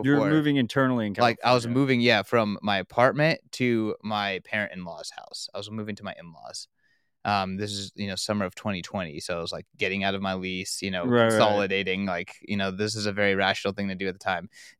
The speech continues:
Speaker 2: It was the same weekend, and my wife was like, "You're not allowed to leave. Like, you have to be, move, be moving on this weekend." So I gave the ticket to Nick. Nick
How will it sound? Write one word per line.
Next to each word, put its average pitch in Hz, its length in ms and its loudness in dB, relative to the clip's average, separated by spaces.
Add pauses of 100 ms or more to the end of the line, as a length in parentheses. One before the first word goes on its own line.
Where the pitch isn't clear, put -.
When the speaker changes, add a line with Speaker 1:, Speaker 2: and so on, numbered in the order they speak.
Speaker 2:
It 131 100 10
was 165 140 12
the 143 100 6
same 135 240 8
weekend, 123 260 4
and 101 60 0
my 101 100 2
wife 101 200 2
was 95 120 -4
like, 90 160 -4 (1500)
"You're 117 240 0
not 113 260 8
allowed 104 220 6
to 98 60 0
leave. 87 400 -8 (120)
Like, 95 320 0
you 113 220 0
have - 400 6
to 120 240 4 (100)
be, 117 240 -2
move, 127 320 4
be 123 140 6
moving 120 260 4
on 110 100 2
this 104 160 -4
weekend." 101 260 -4
So 104 100 -4
I 98 60 -2
gave 147 460 4 (400)
the 123 60 -4
ticket 120 360 2
to - 120 -8
Nick. 120 480 0 (640)
Nick 139 760 4